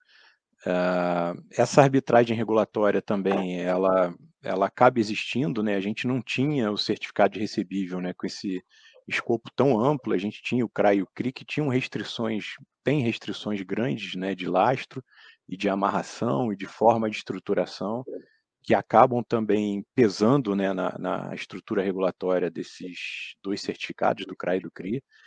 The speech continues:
E com esse certificado mais amplo, de fato, tem sim, é, hoje a gente tem duas regulamentações distintas pra operações de securitização com um núcleo comum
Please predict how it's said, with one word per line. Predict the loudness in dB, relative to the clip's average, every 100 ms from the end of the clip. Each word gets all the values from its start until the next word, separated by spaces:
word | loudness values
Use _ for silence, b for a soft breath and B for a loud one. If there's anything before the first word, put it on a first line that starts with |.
| b b b _
E | -6 -4
com | -2 -2
esse | 0
certificado | 2 0 -2 4 6 6 4 0
mais | 4 4 2
amplo, | 0 0 -4 -10 _ _ _ _ -20 -16
de | -12
fato, | 0 4 4 2 0
tem | 0
sim, | 0 -2 -2 -2 -2 -4
é, | -4 -4 -2 -2 -4 -6 _ -20 -12 -6
hoje | -2 0
a |
gente | -2 -2
tem | -2 -2
duas | 0 2
regulamentações | 2 4 4 2 2 0 0 -2 -2
distintas | -4 -8 -4 -2 -2 0 -4 -4 -2
pra | 4 4
operações | 4 2 0 0 -4
de |
securitização | -2 -2 0 0 -2 -6 B B B -2
com | 2
um | 2
núcleo | 2 0 -2 -4
comum | 2 2 4 0